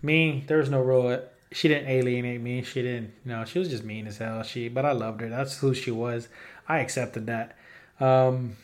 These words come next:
my children accepted that too. They're like, "We're going to crazy grandma's house." They're like, "Okay,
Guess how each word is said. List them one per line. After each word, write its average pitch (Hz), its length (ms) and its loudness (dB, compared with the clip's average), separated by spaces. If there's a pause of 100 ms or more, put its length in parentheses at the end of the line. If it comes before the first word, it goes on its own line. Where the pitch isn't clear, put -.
(280)
my 139 120 6
children 147 420 10
accepted 139 400 4
that 131 240 4
too. 143 180 2
They're 139 120 6
like, 131 160 4
"We're 135 80 -2
going 170 240 6
to 165 60 0
crazy 160 300 6
grandma's 151 460 2
house." 139 420 2
They're 156 160 -4
like, 143 220 0
"Okay, 147 380 -4